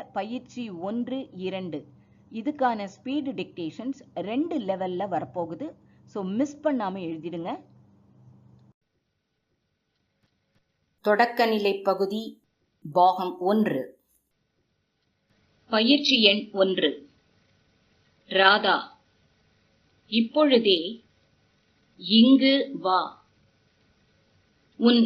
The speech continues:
பள்ளி எங்கே உள்ளது? நாகு,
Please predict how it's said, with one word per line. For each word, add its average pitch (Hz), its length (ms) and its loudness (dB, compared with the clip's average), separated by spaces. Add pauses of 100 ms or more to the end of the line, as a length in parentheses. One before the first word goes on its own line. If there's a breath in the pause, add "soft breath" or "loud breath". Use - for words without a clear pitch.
(200)
பள்ளி 233 400 4 (1120)
எங்கே 226 540 8 (680)
உள்ளது? 202 480 4 (1600)
நாகு, 214 520 2